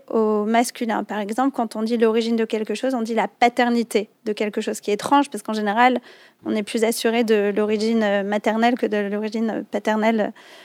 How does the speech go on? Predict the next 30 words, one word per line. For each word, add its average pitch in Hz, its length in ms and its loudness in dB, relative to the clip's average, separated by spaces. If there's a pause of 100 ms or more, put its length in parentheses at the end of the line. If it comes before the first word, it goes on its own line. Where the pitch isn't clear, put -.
(240)
d'un 220 140 -2
être 226 220 -4
humain. 226 140 -2 (640)
Euh, 101 220 0 (340)
donc, 247 280 0
on, 233 180 -6
on, 254 200 0 (140)
sans, 285 400 2
sans - 240 2
le, 226 640 4
sans 285 180 -2
s'en 269 160 2
rendre 233 300 2
compte, 311 340 2 (540)
on, 233 240 -2
on 240 160 2
a 233 80 6
en 226 80 4
France - 320 2
quand 240 160 -4
même 262 340 6 (380)
une 247 140 2
vision, 240 500 2
euh, 214 100 6
sémantique 254 800 0 (140)
très - 240 2
masculine 254 580 4
des 226 140 4
choses. - 380 -2 (640)
Donc, 240 300 -2